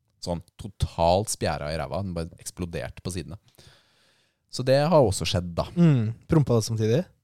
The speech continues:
Speaker 1: Ja, det kan hende, men det er ikke det jeg husker.
Speaker 2: Nei.
Speaker 1: Men jeg husker at, eh, det flagra i buksa. Det var ganske, egentlig så
Speaker 2: Som
Speaker 1: var det ganske
Speaker 2: asscracken din? Rumpesprekken?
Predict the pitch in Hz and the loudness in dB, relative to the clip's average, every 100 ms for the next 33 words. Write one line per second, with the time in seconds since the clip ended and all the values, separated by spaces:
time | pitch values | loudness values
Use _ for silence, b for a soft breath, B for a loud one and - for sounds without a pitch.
0 | _ 90 - 92 90 - 135 120 85 95 | _ -14 -10 -4 -2 0 2 2 0 -2
1 | 120 110 104 101 95 - 98 85 98 - | 0 -2 0 0 0 -2 -2 2 2 2
2 | - - 143 143 135 - _ - 107 107 | -6 -4 2 2 2 -4 _ 0 4 4
3 | 107 92 101 - 110 104 104 127 101 85 | 4 0 -4 -2 -2 0 0 0 0 -2
4 | 82 87 - 85 - _ _ _ _ _ | -4 -6 -6 -10 -12 _ _ _ _ _
5 | _ _ 92 90 85 101 - - 85 82 | _ _ -4 0 2 2 -2 -6 -4 -2
6 | 80 65 - 95 85 107 107 135 139 123 | -4 -8 -4 -4 -2 -4 2 2 4 2
7 | 117 123 110 120 135 175 143 120 - 113 | 2 2 0 0 -2 0 0 0 -2 -8
8 | 98 131 | -2 -2